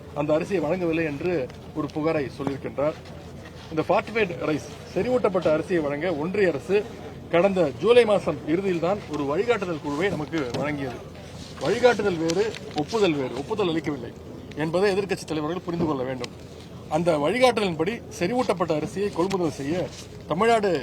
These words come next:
நுகர்பொருள் வாணிப கழகம் மூலம் டெண்டர் விடப்பட்டது. அதில் தேர்ந்தெடுக்கப்பட்ட ஐந்து ஒப்பந்ததாரர்களுடைய செறிவூட்டப்பட்ட அரிசி மாதிரியின் தர பரிசோதனை விவரங்களை ஒன்றிய அரசுக்கு நம்முடைய தமிழக அரசு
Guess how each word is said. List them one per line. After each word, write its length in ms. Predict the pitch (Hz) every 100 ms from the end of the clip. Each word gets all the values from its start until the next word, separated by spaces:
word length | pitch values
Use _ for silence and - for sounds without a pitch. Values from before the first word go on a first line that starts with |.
| 131
நுகர்பொருள் 440 | 170 208 196 151
வாணிப 280 | 151 165 156
கழகம் 280 | 147 147 131
மூலம் 200 | 143 180 156
டெண்டர் 280 | 165 190
விடப்பட்டது. 500 | 165 151 131 127 131 170 - - - - - -
அதில் 260 | 151 208 190
தேர்ந்தெடுக்கப்பட்ட 640 | 208 233 220 180 156 147 214 214 - - 156
ஐந்து 240 | 233 226 196 143
ஒப்பந்ததாரர்களுடைய 800 | 214 202 190 165 156 143 139 127 113 - - - -
செறிவூட்டப்பட்ட 560 | 185 226 202 196 185 185
அரிசி 220 | 160 202 202
மாதிரியின் 460 | 170 165 165 147 151
தர 120 | 190
பரிசோதனை 500 | 185 170 175 156 143
விவரங்களை 480 | 139 156 160 135 175 202 - - -
ஒன்றிய 340 | 147 196 202 175
அரசுக்கு 360 | 135 165 190 214 -
நம்முடைய 280 | 156 160 151
தமிழக 280 | 156 190 170
அரசு 240 | 147 135